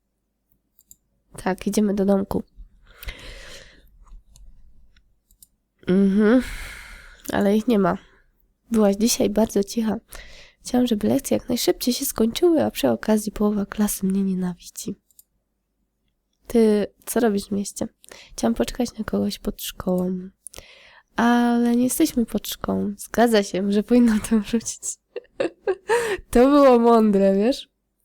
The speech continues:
A może nie wrócisz? No nie, dobra. To ni-, i tak nikogo nie spotkamy. Wszyscy czekają na nas przed szkołą. Wszyscy, czyli Nathaniel i Kentin. Zgubiłaś się po drodze?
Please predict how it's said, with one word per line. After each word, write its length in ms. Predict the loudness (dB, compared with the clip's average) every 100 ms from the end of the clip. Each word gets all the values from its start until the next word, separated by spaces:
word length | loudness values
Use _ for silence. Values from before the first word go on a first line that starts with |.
| _ -20 _ _ _
A 100 | 0
może 280 | 2 4 2
nie 180 | 2 0
wrócisz? 440 | -2 -2 -4 -4 -8 _ _ -6
No 80 |
nie, 180 | -4 -2
dobra. 280 | -4 -4 -6 -10 -20 _ _
To 140 | -8 -4
ni-, 160 | -4
i 40 | -2
tak 260 | -4 -6
nikogo 240 | -6 0 2
nie 120 | 2
spotkamy. 520 | -2 -4 -2 -2 -2 -10 -14 -14 -20
Wszyscy 360 | -6 -6 -2 -4
czekają 400 | -2 0 0 0
na 340 | -2 -2 -2
nas 440 | -2 -6 -10 -16 -8
przed 180 | -8 -6
szkołą. 360 | -2 -2 -2
Wszyscy, 380 | -2 -2 0 -4
czyli 220 | -6 -4
Nathaniel 600 | -2 0 2 4 4 2 -4
i 100 | -10
Kentin. 500 | -2 0 0 -2 -8 _ -20 -20 -20 -20 _ -20 _ _ _ -20 _ -20 -16
Zgubiłaś 440 | -2 2 4 2 0
się 240 | -2 -2
po 100 | -2
drodze? 360 | 0 0 0